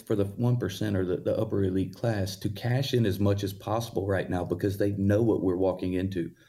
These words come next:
You see, the word inflation I told you about, it, economically in America, inflation has always worked as inflation or deflation, right? If we're in an inflationary environment, assets are inflation,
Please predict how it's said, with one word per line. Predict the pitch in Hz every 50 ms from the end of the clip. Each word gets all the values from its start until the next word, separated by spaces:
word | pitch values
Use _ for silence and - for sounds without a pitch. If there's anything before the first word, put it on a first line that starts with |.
| - - - - - _
You | - 101
see, | 98 - 113 110
the | 104
word | 101 110 120 113 101
inflation | 92 85 - - 127 135 131 - - 95
I | 87
told | 85 - 92 90 87
you | 87
about, | 87 - 92 90 - - -
it, | 113 135 - - - _ _ _ _ _ _ _ - - - -
economically | - 135 147 - 127 110 110 113 120 117 120 - 95 95 90
in | 87 90
America, | 90 92 98 101 101 98 98 92 -
inflation | - 101 101 101 110 117 127 123 - 110
has | 104 98
always | 98 95 95 95 95 92 - -
worked | - 95 95 90 - - - - _ _ _ _ _ _ _ -
as | - 90 87 85 170
inflation | - 110 113 120 113 - 120 113 113 113 - 110 104 104 101 - -
or | - 107 98 92
deflation, | 98 101 92 - - - 85 78 76 - - 69 - - -
right? | 85 85 90 - - _ - - - _ -
If | 107 101
we're | 120 113
in | 110
an | - -
inflationary | - 139 139 139 123 120 120 120 - 117 113 107 98 98 92
environment, | 90 85 95 104 110 110 110 110 113 117 - - _ _ _ _ _ -
assets | 95 107 113 123 - 123 110 110 -
are | 110 107
inflation, | 104 101 101 101 - 107 104 107 104 - 110 104 104 101 101